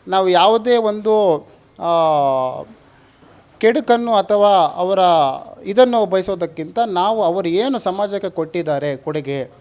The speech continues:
ಮತ್ತು ಆಡಳಿತಾತ್ಮಕವಾಗಿ ಯಾವ ರೀತಿ ಕ್ರಾಂತಿಯನ್ನು ಮಾಡಿದ್ದಾರೆ ಅದನ್ನು ಮಾತ್ರ ನಾವು ಇವತ್ತು ನೋಡಬೇಕಾಗುತ್ತದೆ, ಆ, ಎಂದು, ಆ, ಇವೆಲ್ಲ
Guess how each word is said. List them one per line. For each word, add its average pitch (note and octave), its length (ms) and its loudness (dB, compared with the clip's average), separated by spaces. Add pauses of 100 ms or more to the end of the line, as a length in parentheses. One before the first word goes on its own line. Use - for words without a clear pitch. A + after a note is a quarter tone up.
(460)
ಮತ್ತು F#3 300 -4
ಆಡಳಿತಾತ್ಮಕವಾಗಿ G#3+ 1160 0
ಯಾವ F#3 220 -2
ರೀತಿ G#3 280 -8
ಕ್ರಾಂತಿಯನ್ನು F#3+ 520 -6
ಮಾಡಿದ್ದಾರೆ D3+ 360 -8
ಅದನ್ನು A3+ 320 -4
ಮಾತ್ರ G3+ 280 -6
ನಾವು F3 280 -6
ಇವತ್ತು D#3+ 280 -10
ನೋಡಬೇಕಾಗುತ್ತದೆ, D#3 1120 -10 (1200)
ಆ, D#3+ 220 -4
ಎಂದು, F3 480 -4 (300)
ಆ, D#3 80 -6 (800)
ಇವೆಲ್ಲ G3 260 -2